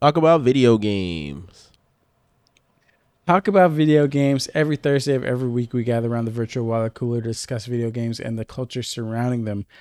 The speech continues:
Speaker 2: I'm your host, Joseph Hooper, A K A the Hoop Man, along with my co-host, the Portable Poppy, Arsen Lakpa.
Speaker 1: The Portable Poppy?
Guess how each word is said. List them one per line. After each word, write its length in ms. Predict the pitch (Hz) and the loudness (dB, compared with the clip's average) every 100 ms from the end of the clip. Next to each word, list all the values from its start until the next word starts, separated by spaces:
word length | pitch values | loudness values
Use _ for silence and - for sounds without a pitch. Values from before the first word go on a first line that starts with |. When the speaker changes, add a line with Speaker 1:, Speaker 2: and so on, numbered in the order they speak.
| _ | _
Speaker 2:
I'm 160 | 139 151 | -2 0
your 100 | 143 | -2
host, 400 | 110 110 110 - - _ | -4 -8 -10 -16 -20 _
Joseph 320 | - 139 131 | -4 -2 -2
Hooper, 260 | 127 117 123 - | -4 -2 -2 4
A 160 | 208 | 4
K 400 | 196 180 165 151 | 6 4 6 4
A 120 | 156 - | 2 -2
the 180 | 156 165 | -2 0
Hoop 200 | 180 196 | 0 -2
Man, 360 | 127 107 104 - | -2 -6 -8 -8
along 220 | 165 226 | -6 -4
with 120 | 233 | -4
my 140 | 214 220 | -4 -4
co-host, 640 | - 196 147 113 107 - _ _ - | -2 -2 0 -4 -6 -12 _ _ -10
the 60 | |
Portable 460 | 165 - 143 143 151 | -6 0 0 0 -2
Poppy, 540 | - 147 147 117 101 - _ _ _ _ _ _ - | -2 -2 -2 -4 -8 -12 _ _ _ _ _ _ -8
Arsen 580 | 110 - 117 107 104 95 | -8 -6 -6 -6 -6 -10
Lakpa. 540 | - 104 101 - 107 98 _ | -8 -6 -6 -8 -10 -10 _
Speaker 1:
The 60 | 92 | -6
Portable 440 | - 135 127 107 | 4 6 6 2
Poppy? 520 | - 107 113 214 269 | 0 -2 -2 -2 -6